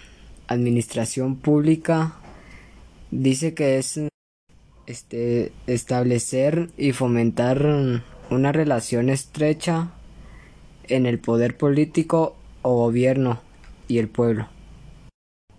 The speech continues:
Por lo que yo creo, la administración pública tiene, ah, como característica la independencia, porque es la facultad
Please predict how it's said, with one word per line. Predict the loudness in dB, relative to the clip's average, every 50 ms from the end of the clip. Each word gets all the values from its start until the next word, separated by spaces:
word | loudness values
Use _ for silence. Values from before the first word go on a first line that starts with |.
| -20 -20 -20 -20 -20 -20 -20 -20 -20 -20 -20 _ -20 -20 -20 -20 -20 -20 -20 -12 -8
Por | -4 -2 2
lo | 2 2
que | 2 4 4
yo | 4 4 2 2
creo, | 2 2 4 6 6 6 4 4 2 -2 -6 -4
la | 0 0 2
administración | 2 2 2 2 2 2 2 0 -2 -2 0 0 0 0 0 0
pública | 0 2 2 4 4 4 4 2 2 2 2 2 2 0 -4 -12 -20 -20 -20 -20 -20 -18 -20 -20 -20 -4
tiene, | 0 2 2 4 4 2 4 4 4 4 4 4
ah, | 4 2 2 0 -2 -2 -4 -6 -6 -2
como | 0 2 2 2
característica | 2 0 0 0 0 -2 -2 -2 0 2 2 0 0 0 0 0 0 2 0 0 2 2 2 2 0 0 0 0 -2 -2 -4 -6 -12 -20 -20 -20 -20 -20 -20 -18 -16 -14 -10 -4
la | 0 0 0
independencia, | 2 0 0 -2 -2 -2 -2 -2 0 0 0 0 0 -2 -2 0 0 0 -2 -2 -6 -12 -20 -20 -20 -20 -20 -20 -20 -20 -20 -20 -20 -20 -20 -20 -20 -20 -20 -20 -4
porque | 0 0 0 0 0 -4 -4 -2 0 2 2 2 2 2 2 2 2 0 0 0 0 -2 -4 -6 -8 -16 -20 -20 -20 -20 -20 -20 -20 -20 -20 -8 -4
es | -2 0 2
la | 0 0
facultad | 0 -2 -4 -2 -2 -2 -2 -2 -2 -2 -2 0 2 2 2 2 2 2 2 2 0 0